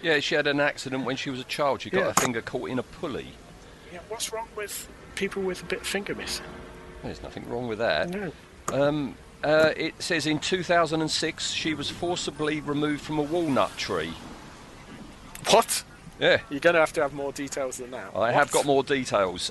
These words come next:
Speaker 1: Uh, it was
Speaker 2: Yeah.
Speaker 1: on a south central Los Angeles community farm.
Speaker 2: Right.
Speaker 1: She had stayed up it for twenty-three days to protest the sale of the farm to developers.
Speaker 2: Oh, okay, fair enough.
Speaker 1: Forty other protesters were arrested at the same time, including, uh, Joan Baez.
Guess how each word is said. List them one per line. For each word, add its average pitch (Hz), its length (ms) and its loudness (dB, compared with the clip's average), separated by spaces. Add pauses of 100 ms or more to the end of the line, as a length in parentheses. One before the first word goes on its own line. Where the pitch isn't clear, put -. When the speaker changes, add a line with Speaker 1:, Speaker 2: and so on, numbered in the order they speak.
Speaker 1:
Uh, 131 320 6
it 147 140 0
was 131 140 0
Speaker 2:
Yeah. 151 60 2
Speaker 1:
on 147 60 2
a 143 60 4
south 175 400 4
central 156 480 -2
Los 147 240 2
Angeles 139 460 0
community 135 520 0
farm. 101 500 4 (440)
Speaker 2:
Right. 98 220 -2
Speaker 1:
She 151 100 2
had 143 140 2
stayed 180 440 2
up 165 200 2
it 101 180 2
for 123 100 -8
twenty-three 156 600 -2
days 117 360 0
to 120 120 -4
protest 139 580 -2
the 135 100 -8
sale 123 380 2
of 117 140 -2
the 123 100 -2
farm 120 400 2
to 123 240 -2
developers. 110 880 -2 (160)
Speaker 2:
Oh, 151 60 4 (140)
okay, 78 360 -2
fair 104 240 -4
enough. 78 160 -8 (600)
Speaker 1:
Forty 156 340 -2
other 135 180 6
protesters 127 680 -2
were 117 220 0
arrested 117 220 -2
at - 60 -10
the 101 40 -10
same 117 240 0
time, 123 320 0
including, 143 680 -2
uh, 143 120 4
Joan 151 320 0
Baez. 156 600 0